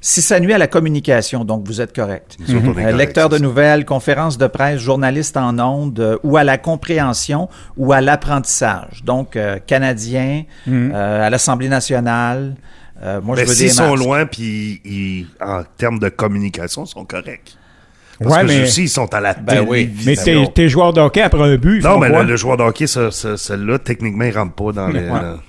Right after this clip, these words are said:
Speaker 2: dans la classe.
Speaker 1: À mon
Speaker 3: Non, non,
Speaker 1: avis,
Speaker 3: il
Speaker 1: euh, tu sais, je, je, je, on,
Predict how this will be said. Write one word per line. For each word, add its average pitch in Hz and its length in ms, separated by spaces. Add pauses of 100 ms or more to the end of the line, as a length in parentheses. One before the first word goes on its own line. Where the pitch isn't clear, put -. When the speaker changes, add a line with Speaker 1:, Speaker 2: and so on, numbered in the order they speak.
(140)
Speaker 2:
dans 92 60
la 95 80
classe. 104 440 (140)
Speaker 1:
À 123 80
mon - 80
Speaker 3:
Non, 196 60
non, 214 80
Speaker 1:
avis, 202 220
Speaker 3:
il 170 100
Speaker 1:
euh, 131 140
tu - 120
sais, 180 260
je, 113 180
je, 101 260
je, 87 160 (1600)
on, 95 280